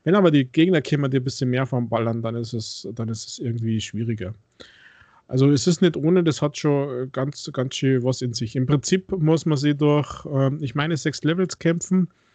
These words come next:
mit unterschiedlichen Art und Weisen. Es gibt da Level, wo man auf dem Pferd reitet und dann nach vorn die, die Tochter des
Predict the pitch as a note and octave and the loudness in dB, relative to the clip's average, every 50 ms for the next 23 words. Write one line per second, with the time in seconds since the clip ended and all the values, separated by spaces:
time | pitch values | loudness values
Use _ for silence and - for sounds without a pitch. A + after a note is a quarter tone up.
0 | _ - - - - - _ _ - C#3+ C#3+ - E3 D3 D#3 E3 C#3 - D3+ C#3+ | _ -20 -20 -20 -20 -20 _ _ 0 0 2 2 2 2 2 2 0 0 0 2
1 | D3+ C#3 B2+ C#3+ C#3 A#2+ C#3 D3 - D3 C3+ B2 B2+ C3 D3 E3 F3 E3 D#3+ D3+ | 2 2 2 0 0 -2 -2 -2 -2 -2 -2 2 2 4 4 4 4 4 4 2
2 | C#3+ - - F3 C#3+ - - C#3 C3 C3 C3 B2+ B2+ C3 C3+ C#3+ C#3 C3 C#3 C3 | 0 -2 -4 -6 -6 -4 0 0 2 2 2 2 2 0 0 0 0 0 0 0
3 | C3+ C3 C3 A#2+ - C3+ A#2+ A2+ - C#3 C#3+ D3+ D3 D3 D3 C3+ C3+ C#3 C3+ - | 0 0 -2 -2 -2 -4 -6 -4 -4 -4 -2 -2 -2 -2 -2 0 0 0 0 0
4 | C#3 C3+ B2+ C3 B2 B2+ B2 - B2 A#2+ C3 C3 C3 B2+ B2 B2 - - B2+ B2+ | -2 0 0 0 -2 -2 -4 -4 -4 -2 0 0 0 0 0 -2 -4 -4 -2 0
5 | C3 C3+ C#3 C3 C3 B2+ B2+ B2+ A#2 - _ - - _ - - - _ _ _ | 0 0 0 0 2 2 2 2 0 -2 _ -20 -20 _ -20 -20 -20 _ _ _
6 | _ _ - C3 B2+ B2+ B2+ - - C#3 C#3 - - - - C3+ C3 C3 B2+ C3 | _ _ 0 2 2 2 2 0 0 0 0 0 -2 0 2 4 4 4 4 4
7 | B2+ A2+ G#2+ - - _ _ - B2 B2 B2 B2 - - - - - - - - | 2 0 -2 -6 -12 _ _ -4 -4 -2 -2 -4 -6 -12 -14 -14 -14 -16 -16 -18